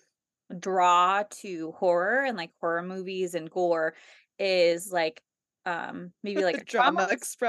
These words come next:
Speaker 1: yeah,
Speaker 2: Express. <laughs>
Speaker 1: or trauma response. I just wanna be careful, like, how I'm wording it because it's not always necessarily true,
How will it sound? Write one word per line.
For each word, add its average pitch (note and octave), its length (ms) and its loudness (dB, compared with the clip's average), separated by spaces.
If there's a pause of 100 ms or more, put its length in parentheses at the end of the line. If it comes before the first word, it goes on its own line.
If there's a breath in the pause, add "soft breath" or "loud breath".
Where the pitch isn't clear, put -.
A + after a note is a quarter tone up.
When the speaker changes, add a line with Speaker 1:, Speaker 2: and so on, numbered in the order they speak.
Speaker 1:
yeah, G3 160 0
Speaker 2:
Express. - 140 -10
<laughs> - 120 -8
Speaker 1:
or A#3+ 120 6
trauma A#3+ 460 6
response. E4 680 2
I A#3+ 100 2
just A#3+ 140 -2
wanna C4 180 2
be A#3+ 100 0
careful, F#3+ 300 0
like, F3 120 2
how F#3+ 180 -2
I'm E3+ 60 -16
wording D3 340 -6
it D#3+ 160 -2
because E3 360 -4
it's D#3+ 220 -12
not D#3 220 -6
always D#3+ 380 -2
necessarily A#3 680 0
true, G3+ 460 -6